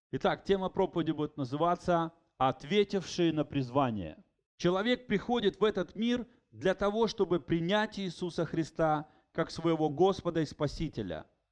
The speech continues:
либо отказаться от Него отвсег-, навсегда. Знаете, иногда говорят, что "нет, спасибо". Вежливо, аккуратно,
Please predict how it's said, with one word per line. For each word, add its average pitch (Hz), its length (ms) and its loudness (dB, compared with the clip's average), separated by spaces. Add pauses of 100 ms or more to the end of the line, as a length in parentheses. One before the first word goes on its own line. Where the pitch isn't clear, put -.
(240)
либо 190 380 2
отказаться 175 840 2
от 151 260 -4
Него 131 280 0
отвсег-, - 380 -8 (160)
навсегда. 123 720 -2 (680)
Знаете, 175 280 0
иногда 143 340 2
говорят, 139 400 0
что - 140 -10
"нет, 151 240 -4
спасибо". 110 560 -10 (540)
Вежливо, 160 680 0 (120)
аккуратно, 147 760 -2